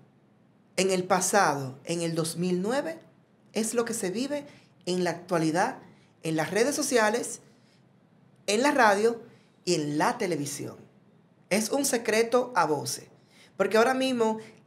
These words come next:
las redes, especialmente los programas de YouTube, ¿qué están haciendo con las mujeres? Es una prostitución que está a nivel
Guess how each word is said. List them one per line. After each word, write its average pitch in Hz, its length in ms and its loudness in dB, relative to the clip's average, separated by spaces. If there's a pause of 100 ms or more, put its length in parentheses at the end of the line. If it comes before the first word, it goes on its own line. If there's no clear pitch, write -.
(120)
las 185 260 2
redes, 180 380 2
especialmente 202 520 0
los 220 120 0
programas 175 400 0
de 208 100 0
YouTube, 147 320 -6 (2250)
¿qué 233 100 2
están 233 220 4
haciendo 151 340 -4
con 143 100 -4
las 143 80 -6
mujeres? 131 360 -10 (1200)
Es 233 100 8
una 285 80 6 (380)
prostitución 254 300 0
que 175 100 -6
está 123 280 -8 (1300)
a 208 100 2
nivel 226 520 0